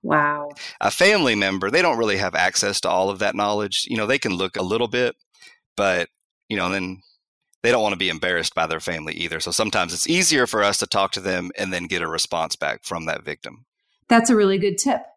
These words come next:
Speaker 1: particularly for someone like Samantha, who may be struggling with how to handle this.
Speaker 2: Oh, absolutely. Absolutely.
Speaker 1: Okay, so Brian, next up, we're gonna hear from someone who wishes to remain anonymous.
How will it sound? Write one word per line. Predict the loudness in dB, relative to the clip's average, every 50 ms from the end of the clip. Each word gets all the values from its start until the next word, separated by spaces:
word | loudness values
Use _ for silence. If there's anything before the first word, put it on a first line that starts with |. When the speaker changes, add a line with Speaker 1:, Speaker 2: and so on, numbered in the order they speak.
| _ -4
Speaker 1:
particularly | -2 0 0 0 -2 0 -2 -2 0 0 0 0 0
for | 0 -2 -4
someone | -2 -2 0 0 0 -2
like | -2 -4 -4
Samantha, | -4 -2 0 0 2 2 0 0 0 -2 -2 0
who | -2
may | -2 -2 -2 -2
be | -2 -2
struggling | -2 -2 -2 -2 -2 0 0 0 0 -2
with | -4 -4
how | -4 -4 -4
to | -4 -2
handle | -2 0 0 0 0 0
this. | -4 -6 -6 -6 -6 -8 -8 -10 _ _ -8 0 2
Speaker 2:
Oh, | 4 4 4 4
absolutely. | 2 2 2 2 2 0 0 0 -2 -4 -2
Absolutely. | -2 0 0 -2 -4 -4 -8 -10 -12 -16 _ _ _ _ _ _ _ _ _ 2
Speaker 1:
Okay, | 2 4 4 6 6 4
so | 4 4 2 2 2
Brian, | 2 2 2 2 2 2 2 2 2 4 4
next | 4 2 2 0 -4 -4 -2
up, | -4 -4 -2
we're | -4 -2 0
gonna | 0 2 2
hear | 2 0 -2
from | -2 0 0 0
someone | 0 0 -2 -2 -2 -2 -2
who | 0 2 2 2
wishes | 4 4 4 4 4 4 2 2 2
to | 0 0
remain | 2 2 2 2 0 0 -2
anonymous. | -2 -4 -2 -2 0 0 0 -2 -2 -4 -4 -4 -4 -6 -6 -6